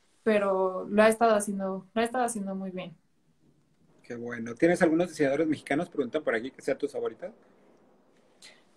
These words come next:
Speaker 1: Fíjate que me gusta mucho Alfredo Martínez. Me,
Speaker 2: Ujú.
Speaker 1: me gusta mucho, eh,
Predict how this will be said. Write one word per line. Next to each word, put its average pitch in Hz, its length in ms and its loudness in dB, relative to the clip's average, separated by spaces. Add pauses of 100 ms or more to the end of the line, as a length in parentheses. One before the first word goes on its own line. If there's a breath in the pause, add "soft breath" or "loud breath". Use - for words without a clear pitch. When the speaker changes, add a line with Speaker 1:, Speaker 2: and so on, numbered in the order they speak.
(140)
Speaker 1:
Fíjate 359 420 8
que 294 120 4
me 226 120 6
gusta 220 280 2
mucho 233 880 6
Alfredo 214 500 4
Martínez. 208 800 -2 (580)
Me, 190 500 2 (120)
Speaker 2:
Ujú. - 120 -10
Speaker 1:
me 208 200 4
gusta 208 180 0
mucho, 214 320 0 (140)
eh, 190 600 0